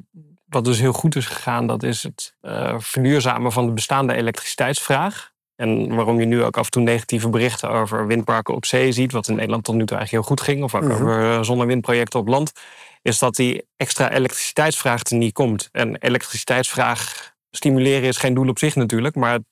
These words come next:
Speaker 1: stimuleren van elektriciteitsvraag voor elektrische auto's en warmtepompen is dat wel.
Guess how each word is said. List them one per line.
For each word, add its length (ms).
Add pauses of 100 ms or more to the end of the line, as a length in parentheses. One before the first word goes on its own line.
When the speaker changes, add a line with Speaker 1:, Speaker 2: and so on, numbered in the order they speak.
Speaker 1:
stimuleren 680
van 480
elektriciteitsvraag 880
voor 140
elektrische 380
auto's 320
en 120
warmtepompen 540
is 100
dat 140
wel. 320